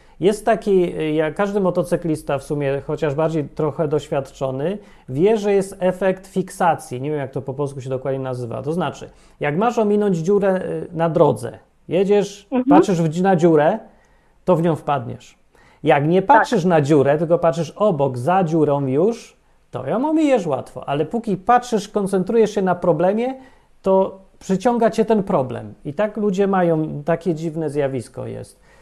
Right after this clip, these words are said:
Speaker 1: Nie można patrzeć na problem, tylko trzeba patrzeć obok, za już
Speaker 2: Oczywiście.
Speaker 1: problem, na rozwiązanie tego problemu.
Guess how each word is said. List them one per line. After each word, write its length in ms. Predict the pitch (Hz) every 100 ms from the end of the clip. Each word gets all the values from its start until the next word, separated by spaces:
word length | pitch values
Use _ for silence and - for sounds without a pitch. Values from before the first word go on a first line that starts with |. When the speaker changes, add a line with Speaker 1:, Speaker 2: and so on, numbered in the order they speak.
| - _ 143
Speaker 1:
Nie 120 | 165
można 320 | 233 240 220
patrzeć 500 | - 214 220 214 170
na 220 | 185 190
problem, 680 | 190 196 190 147 123 113 120
tylko 280 | 131 139 165
trzeba 240 | 160 175
patrzeć 520 | 165 175 175 175 165 -
obok, 560 | 170 165 139 127 - - _ _ _ _ _ _ - -
za 300 | 147 165 180
już 80 |
Speaker 2:
Oczywiście. 220 | 160 131 440
Speaker 1:
problem, 460 | 135 120 127 131
na 120 | 151
rozwiązanie 800 | 170 175 180 196 175 180 151 120
tego 260 | 113 123 120
problemu. 520 | - 120 113 113 117